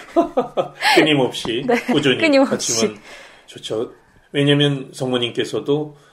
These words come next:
Speaker 1: 발현하셔서 이 묵주기도를 자주 바칠 것을, 어, 권고하셨거든요.
Speaker 2: 음, 그렇구나.
Speaker 1: 예.
Speaker 2: 네, 알겠습니다. 그러면 신부님, 오늘 이제 준비한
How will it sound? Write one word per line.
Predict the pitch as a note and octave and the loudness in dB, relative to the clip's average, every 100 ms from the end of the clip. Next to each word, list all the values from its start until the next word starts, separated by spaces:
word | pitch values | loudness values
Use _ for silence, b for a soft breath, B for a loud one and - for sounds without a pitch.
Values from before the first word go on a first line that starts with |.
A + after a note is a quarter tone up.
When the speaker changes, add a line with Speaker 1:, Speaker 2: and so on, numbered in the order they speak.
| b | b
Speaker 1:
발현하셔서 | - B2+ A2+ G#2+ - G#2 - B2 - b b b | -6 -4 -4 -6 -10 -10 -6 -6 -8 b b b
이 | C3 | -10
묵주기도를 | A#2 A2+ - C3 B2 A#2+ A#2+ | -8 -12 -8 -4 -2 -2 -4
자주 | - - | -8 -16
바칠 | - - - A#2 | -18 -12 -10 -10
것을, | A#2 - A2 A#2+ D3 B B - | -10 -12 -10 -10 -10 B B -20
어, | A#2+ G#2+ G2+ C3 C#3+ b | -16 -16 -16 -20 -20 b
권고하셨거든요. | - A#2+ A2 G2+ - - - - A2 G#2+ | -8 -6 -4 -6 -8 -12 -14 -16 -20 -12
Speaker 2:
음, | G3 F#3+ F#3 F#3+ | -10 -8 -10 -12
그렇구나. | G3+ F3+ - E3+ D#3+ E3 | -12 -14 -12 -14 -12 -14
Speaker 1:
예. | G#2 B B B | -14 B B B
Speaker 2:
네, | F#3 F3 | -10 -10
알겠습니다. | E3+ E3 F#3+ - E3 D3+ D3+ B B B | -10 -12 -12 -12 -14 -14 -16 B B B
그러면 | - A#3+ A#3 A3+ | -4 -2 0 -2
신부님, | A#3 D#4 D#4+ C4 | -2 -2 2 2
오늘 | G#3 A#3+ A#3 | 4 4 2
이제 | G#3 | 0
준비한 | G3+ G#3+ G3+ G#3 G3 F3 F3 F#3 F3+ D#3+ | -4 -6 -6 -4 -4 -6 -6 -10 -12 -16